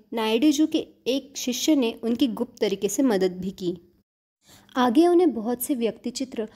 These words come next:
और अलग प्रकार के चित्र ऑयल कलर मीडियम में बनाए। एटीन सेवेंटी में उन्होंने कमर्शियली काम करना स्टार्ट कर दिया। इसी साल उन्होंने बनाए हुए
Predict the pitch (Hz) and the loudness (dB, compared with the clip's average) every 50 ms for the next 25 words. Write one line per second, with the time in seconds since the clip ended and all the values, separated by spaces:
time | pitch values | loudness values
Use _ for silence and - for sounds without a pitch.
0 | _ _ _ - 294 302 - - 240 233 262 269 262 - - 240 247 240 233 226 | _ _ _ -6 -4 -4 -2 0 2 2 2 0 -2 -4 -6 -4 -4 -4 -6 -4
1 | 226 277 277 - - 277 285 - 240 214 202 196 - - _ _ - 254 247 269 | -6 -6 -6 -4 -4 -4 -4 -4 -4 -6 -6 -8 -12 -20 _ _ -6 -2 2 4
2 | 320 320 311 - 320 294 311 285 254 226 220 220 220 208 226 220 220 220 208 190 | 4 4 4 4 4 4 4 4 2 0 -2 -2 0 0 0 -2 -2 -4 -4 -4
3 | 196 190 196 196 190 185 185 185 185 - _ _ _ _ _ _ - - 233 233 | -4 -4 -4 -4 -8 -8 -10 -12 -14 -18 _ _ _ _ _ _ -4 -2 -2 -2
4 | 233 254 254 233 247 254 233 202 226 240 254 254 320 320 302 254 226 240 233 - | 0 0 -2 0 0 0 0 0 0 0 0 2 2 4 4 2 0 -4 -8 -12
5 | _ _ - 285 294 294 320 339 359 349 349 - 240 233 233 254 254 - 285 294 | _ _ -4 2 4 4 6 6 4 2 0 -2 -2 -2 -2 -2 -2 -2 0 2
6 | 302 311 311 - 226 208 220 247 247 254 226 214 226 262 - - - 214 190 196 | 2 2 0 -2 -4 -2 -4 -4 -4 -4 -4 -4 -4 -6 -6 -4 -4 -4 -4 -4
7 | 190 - - 214 208 196 185 180 190 196 185 180 - _ _ - - _ _ _ | -6 -6 -4 -4 -4 -4 -4 -6 -6 -6 -6 -6 -10 _ _ -20 -20 _ _ _
8 | - 254 233 - 302 294 - - 277 247 247 262 294 - 240 233 240 247 262 262 | -8 -4 0 4 4 4 4 2 0 2 0 0 0 0 0 2 2 4 4 4
9 | 277 233 208 220 214 202 208 208 214 226 226 226 262 247 226 | 2 2 0 -2 -4 -4 -4 -4 -4 -4 -4 -2 -2 -2 -2